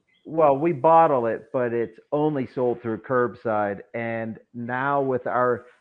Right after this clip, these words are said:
the way we're just changing things, like, when we bring people back inside, it's gonna be a different experience. We used to give away a lot of free samples, and, and it just wasn't. So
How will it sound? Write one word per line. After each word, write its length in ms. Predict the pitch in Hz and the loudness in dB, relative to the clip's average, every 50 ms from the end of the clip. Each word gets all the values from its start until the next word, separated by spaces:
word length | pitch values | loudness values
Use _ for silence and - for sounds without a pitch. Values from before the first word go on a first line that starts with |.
| _ _ - | _ _ -6
the 80 | 117 | -4
way 200 | 117 127 135 131 | -2 0 0 0
we're 160 | 123 120 110 | 0 -2 -4
just 300 | 101 - - 117 - _ | -6 -8 -12 -14 -14 _
changing 580 | - - - 135 135 139 143 143 127 127 120 110 | -18 -14 -10 -8 -6 -6 -6 -6 -6 -8 -8 -8
things, 220 | - 120 110 98 107 | -6 -8 -6 -6 -8
like, 140 | 110 104 - | -10 -10 -8
when 320 | 113 120 135 139 143 139 | -4 -2 -2 -2 -2 -2
we 140 | 127 123 123 | -4 -6 -6
bring 340 | 107 - 123 120 120 120 113 | -6 -6 -4 -4 -4 -4 -6
people 320 | - - 117 107 - 104 | -8 -8 -10 -8 -8 -10
back 300 | 90 107 110 107 104 - - | -8 -6 -6 -6 -6 -6 -8
inside, 540 | 104 101 98 - _ - 107 107 107 104 101 | -12 -12 -14 -12 _ -6 -4 -2 -2 -4 -4
it's 140 | 90 - _ | -8 -12 _
gonna 160 | - 120 120 | -12 -10 -8
be 160 | 107 117 113 110 | -8 -8 -6 -8
a 40 | |
different 360 | 101 95 117 110 - 110 95 90 | -6 -8 -8 -8 -8 -10 -12 -12
experience. 640 | - _ _ _ - 90 87 78 76 76 80 - _ _ - | -14 _ _ _ -14 -12 -10 -10 -12 -12 -16 -20 _ _ -12
We 160 | 95 110 117 | -10 -8 -6
used 260 | 113 120 123 117 - - | -4 -4 -4 -4 -4 -4
to 140 | 120 110 95 - _ _ _ _ _ _ - | -4 -4 -6 -8 _ _ _ _ _ _ 2
give 140 | 139 120 123 | 2 4 4
away 380 | 123 120 131 127 127 123 120 117 | 2 2 2 4 4 4 2 2
a 80 | 110 | 0
lot 240 | 107 113 120 120 117 | 0 0 2 2 0
of 140 | 113 107 107 - _ _ _ _ | -2 -4 -8 -12 _ _ _ _
free 220 | - 151 143 123 - - | -6 -6 -6 -6 -6 -8
samples, 580 | 123 120 127 123 113 - 120 110 107 101 - 113 | -10 -8 -8 -8 -8 -6 -6 -6 -6 -6 -8 -10
and, 140 | 104 95 - _ _ _ _ _ _ _ _ - | -10 -10 -12 _ _ _ _ _ _ _ _ -10
and 180 | 123 123 120 117 | -8 -6 -6 -6
it 140 | 113 - _ | -8 -8 _
just 160 | 147 147 139 - - | -6 -6 -6 -8 -10
wasn't. 460 | 95 117 131 135 131 120 139 120 - _ _ _ _ _ _ _ _ _ _ _ _ _ _ _ _ _ _ _ _ _ _ _ _ _ _ _ _ _ _ _ - | -6 -2 -2 -2 -2 -2 -6 -8 -10 _ _ _ _ _ _ _ _ _ _ _ _ _ _ _ _ _ _ _ _ _ _ _ _ _ _ _ _ _ _ _ -2
So 340 | 147 127 120 110 - - | 0 2 2 2 0 -2